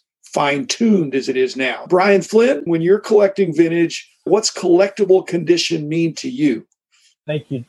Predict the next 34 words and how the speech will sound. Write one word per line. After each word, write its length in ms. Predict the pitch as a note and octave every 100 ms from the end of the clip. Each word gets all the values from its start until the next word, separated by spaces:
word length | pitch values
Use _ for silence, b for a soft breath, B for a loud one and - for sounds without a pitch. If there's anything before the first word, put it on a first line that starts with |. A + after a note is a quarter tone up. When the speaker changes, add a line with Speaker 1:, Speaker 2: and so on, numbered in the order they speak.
| -
Speaker 2:
Doctor 240 | C3 B2+
Beckett. 440 | A#2 A#2+ D3 -
For 120 | - F#3
me, 400 | F3+ G#3+ G#3+ G3+
as 200 | - D3
a 60 |
set 320 | C#3+ G3 F#3 D#3
builder, 580 | E3+ D#3 E3 D#3+ C#3+ -
it's 220 | C#3 -
really 360 | F3 F3+ D#3+ D#3
gauged 440 | B2+ C#3+ D3 A#2+
on 220 | C#3 C3+
the 80 | C3
condition 480 | - D3+ D3+ D3+ C#3+
of 140 | C3+
the 80 | B2
set. 340 | - D#3 B2 A#2+
I 80 | C3+
lean 280 | D3+ D3+ C#3
more 320 | C#3+ D3+ D3+
toward 600 | D3 D3 C#3 C3+ B2+ A#2+ _ _ _
lower 360 | - D3+ F3 E3
end, 340 | E3+ F3+ F3+ - _ -
mainly 360 | D3 D#3 D3+
because 520 | C#3+ C#3+ D3 D3 C#3+ -
I 80 | D3
can 280 | D#3 C#3 - _ _ _ -
get 100 | F3+
my 140 | D3
hands 300 | E3+ E3+ C#3+
on 160 | E3 D3+
more 420 | E3 D#3+ B2 G#2+
and 120 | C3 C#3
mark 280 | D3+ D3+